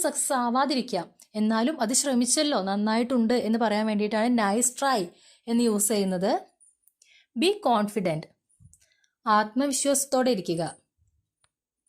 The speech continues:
ഇതൊക്കെ വളരെ സിമ്പിൾ ആയിട്ടുള്ള ഫ്രേസുകളല്ലേ, അല്ലെങ്കിൽ ക്വസ്റ്റ്യൻസ് അല്ലേ? I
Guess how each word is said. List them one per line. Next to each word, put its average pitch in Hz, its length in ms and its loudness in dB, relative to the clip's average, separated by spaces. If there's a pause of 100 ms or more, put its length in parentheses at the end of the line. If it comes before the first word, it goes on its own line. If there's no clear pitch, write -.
(1500)
ഇതൊക്കെ 339 260 -4 (100)
വളരെ 285 340 0
സിമ്പിൾ 311 380 -4
ആയിട്ടുള്ള 285 340 -2
ഫ്രേസുകളല്ലേ, 208 720 0 (280)
അല്ലെങ്കിൽ 294 340 -4
ക്വസ്റ്റ്യൻസ് 254 500 -2
അല്ലേ? 160 180 -2 (1200)
I 226 40 -2